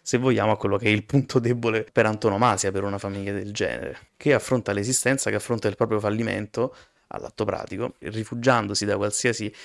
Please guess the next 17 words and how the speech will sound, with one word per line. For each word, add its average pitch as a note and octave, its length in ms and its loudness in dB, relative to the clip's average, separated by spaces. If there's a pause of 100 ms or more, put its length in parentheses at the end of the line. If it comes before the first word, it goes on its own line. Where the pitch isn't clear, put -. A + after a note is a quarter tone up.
(200)
timore A2+ 380 2
di G2+ 80 -4
inadeguatezza F#2+ 680 -2
rispetto - 400 -6
alla F#2 140 -2
vita G2+ 360 -2
familiare, F#2+ 600 -2
sociale, G2+ 580 0 (520)
nella A2+ 340 2
preghiera, G#2+ 480 0
nel A2 200 -4 (120)
terrore G#2+ 340 0
di G#2+ 60 -4
un F#2+ 80 -6
attacco - 340 -12
del F#2 140 -12
demonio. F#2 500 -2